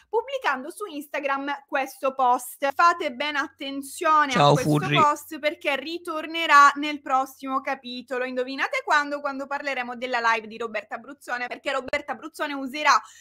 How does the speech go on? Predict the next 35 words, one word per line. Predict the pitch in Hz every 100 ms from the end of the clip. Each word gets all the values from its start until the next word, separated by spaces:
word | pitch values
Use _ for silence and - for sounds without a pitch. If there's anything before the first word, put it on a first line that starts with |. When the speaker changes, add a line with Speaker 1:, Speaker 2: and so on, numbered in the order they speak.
| - _
Speaker 1:
questo | 320 311 262 - 440
post | 349 277 269 - 320 320
per | 311 262
dimostrare | 220 254 339 480 - 359 311 240 247 269
che, | 277 339 226 - - -
eh, | - 254 240 240
la | 262 269
vera | 339 277 233 220 220
diffamatrice, | 240 349 349 247 294 - 285 262 240 311 285
la | 269
vera | 277 339 285 254
attuatrice | 302 392 - 269 302 320 302 233
di |
una | 240 240
macchina | 320 - 294 262
del | 240 254
fango, | - 339 277 233 226 226 226 208 -
ma | 277 311 247
ai | 254 254
suoi | 269 403
danni, | 302 240 240 262
è | 285
proprio | 254 220 233 240
Bugalalla. | 202 202 196 208 196 196 208 202 208 370
Infatti | - 269 285
da | 294
questo | 269 - 466
post, | 466 214 -
ragazzi, | 320 277 226 - 294
pare | 302 240 226 240
che | 233
Bugalalla | 220 240 247 240 240
abbia | 240 220 -
appunto | - 285 254 233 214
deciso | 208 311 - 285 247 226 254 285